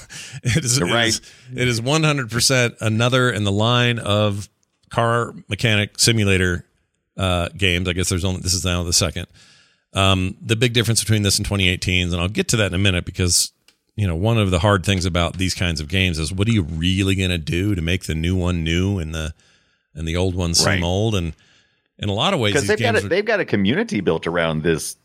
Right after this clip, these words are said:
Speaker 2: two thousand eighteen. So, I mean, they, they've been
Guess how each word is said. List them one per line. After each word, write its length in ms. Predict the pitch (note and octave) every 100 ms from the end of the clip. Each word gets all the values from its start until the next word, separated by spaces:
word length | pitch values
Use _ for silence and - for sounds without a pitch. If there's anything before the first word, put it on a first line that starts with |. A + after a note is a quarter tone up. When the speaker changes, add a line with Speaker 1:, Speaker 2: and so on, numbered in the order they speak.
| _
Speaker 2:
two 160 | - G#2
thousand 360 | G2 F2+ E2+
eighteen. 500 | E2+ D#2 - A#2+ D2+
So, 120 | D2+ E2
I 60 |
mean, 280 | E2+ E2 D2+
they, 200 | D#2 G#2
they've 300 | - F2+ F#2+
been 340 | F#2+ F2+ D#2